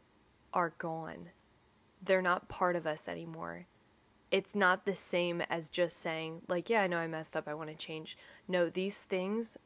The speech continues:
the Lord, because of the sacramental grace, because of the faculties given to the priest to forgive sins, and because of the sacramental grace that we receive through confession, we are not the same person when we come out of confession. We have hope.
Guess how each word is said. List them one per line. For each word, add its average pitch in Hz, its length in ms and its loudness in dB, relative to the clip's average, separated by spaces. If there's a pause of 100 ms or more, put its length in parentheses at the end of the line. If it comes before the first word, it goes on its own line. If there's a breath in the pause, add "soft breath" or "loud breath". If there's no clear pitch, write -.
the 180 120 2
Lord, 170 440 0
because 180 420 -4
of 185 120 -8
the 175 120 -2
sacramental 170 760 -2
grace, 160 400 -4
because 180 420 -4
of 180 240 0
the 170 280 -6 (320 loud breath)
faculties 214 800 2
given 190 320 0
to 196 140 -2
the 170 80 0
priest 170 440 -6
to 185 80 -4
forgive 160 340 -2
sins, 175 320 -2
and 175 120 -4
because 190 380 0
of 190 100 -2
the 170 100 2
sacramental 175 680 -2
grace 165 320 -4
that - 180 -2
we 180 160 -4
receive 185 420 -4
through 185 260 -6
confession, 156 760 -4 (360 loud breath)
we 196 220 2
are 180 140 4
not 165 300 -2
the 165 80 -4
same 160 280 -6
person 160 440 -8
when 160 120 -8
we 160 100 -8
come 165 360 -8
out 151 180 -2
of 156 120 -10
confession. - 520 -8
We 165 120 -6
have 156 240 -2
hope. 202 360 2